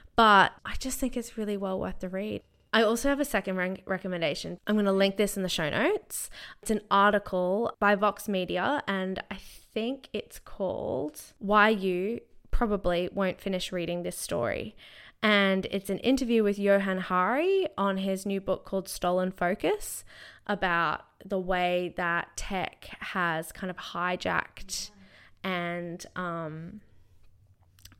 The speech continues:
cannibalized, I guess, like, our own brains.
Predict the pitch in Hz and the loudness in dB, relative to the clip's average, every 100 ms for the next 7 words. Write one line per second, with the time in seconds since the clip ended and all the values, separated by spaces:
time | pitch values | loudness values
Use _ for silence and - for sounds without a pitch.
0 | - - 190 180 175 170 175 - 185 180 | -14 -6 -6 -4 -6 -6 -8 -10 -10 -8
1 | 175 - 180 175 180 - 180 - 170 208 | -8 -8 -10 -8 -6 -4 -6 -8 -8 -4
2 | 294 330 | -6 -6